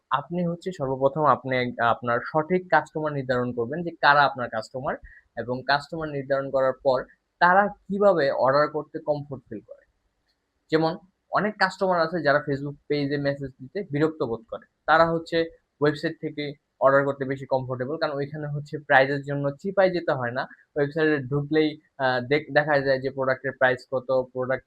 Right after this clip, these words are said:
কোয়ালিটি কেমন, প্রোডাক্টের ডেসক্রিপশন, তারপর হচ্ছে রিভিউ, সবকিছু খুব গোছালোভাবে থাকে। So এই কাস্টমাররা কখনোই আপনার Facebook পেজে মেসেজ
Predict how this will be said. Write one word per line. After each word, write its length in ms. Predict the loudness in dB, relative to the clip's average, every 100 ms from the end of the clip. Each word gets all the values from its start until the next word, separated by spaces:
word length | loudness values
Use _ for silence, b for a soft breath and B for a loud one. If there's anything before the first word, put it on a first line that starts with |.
| _
কোয়ালিটি 400 | -2 -2 -2 -8
কেমন, 460 | -6 -6 -6 -10 -8
প্রোডাক্টের 480 | -6 -4 -6 -8 -10
ডেসক্রিপশন, 720 | -10 -8 -8 -6 -6 -6 -8 _ _ _ _ _
তারপর 280 | -4 -2 -2
হচ্ছে 520 | -4 -6 -4 -2 0
রিভিউ, 380 | 0 0 0 0
সবকিছু 640 | -2 -2 -2 2 2 0 -2
খুব 180 | -6 -6 -4
গোছালোভাবে 580 | -2 0 2 4 4 2
থাকে। 300 | -4 -8 -10 b b _ -6
So 100 | -6 -6 _ _
এই 240 | 2 2 6
কাস্টমাররা 760 | 4 4 0 2 6 6 4 0 _
কখনোই 340 | 2 2 2 0
আপনার 220 | -2 -4
Facebook 300 | -4 -6 -6 -4
পেজে 240 | -2 -2
মেসেজ 280 | -4 -6